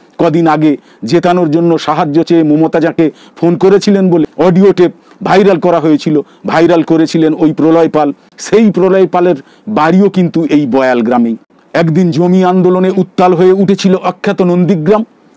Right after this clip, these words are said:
জায়গা করে নিয়েছিল রাজনৈতিক মানচিত্রে।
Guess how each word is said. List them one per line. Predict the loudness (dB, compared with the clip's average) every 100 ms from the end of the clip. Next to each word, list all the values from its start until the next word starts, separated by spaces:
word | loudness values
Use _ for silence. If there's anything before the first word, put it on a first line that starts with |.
| -12
জায়গা | -4 0 0 0
করে | 0 0
নিয়েছিল | 2 0 0 0
রাজনৈতিক | 0 -2 -2 -2 -2 -2
মানচিত্রে। | 0 0 0 -2 -2 -4